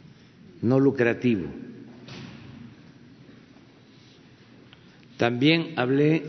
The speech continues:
de que las grandes potencias, las hegemonías, tienen que ayudar para establecer una especie de tregua,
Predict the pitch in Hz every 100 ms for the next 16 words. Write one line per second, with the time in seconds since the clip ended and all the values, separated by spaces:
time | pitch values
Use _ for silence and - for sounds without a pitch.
0 | - - - - - - - - - -
1 | 127 131 127 123 123 120 110 147 165 156
2 | - 127 - 165 160 165 165 - - -
3 | - - - - - - - 107 104 101
4 | 117 117 131 151 147 131 - - - -
5 | - - - - - - - - 135 147
6 | 139 135 135 139 139 120 - - - -
7 | - - - - - - - - - -
8 | - - - - - - 135 139 143 143
9 | 143 - - - - - 110 - 120 104
10 | 107 117 147 143 143 131 - - 135 -
11 | 143 135 117 117 120 135 131 120 104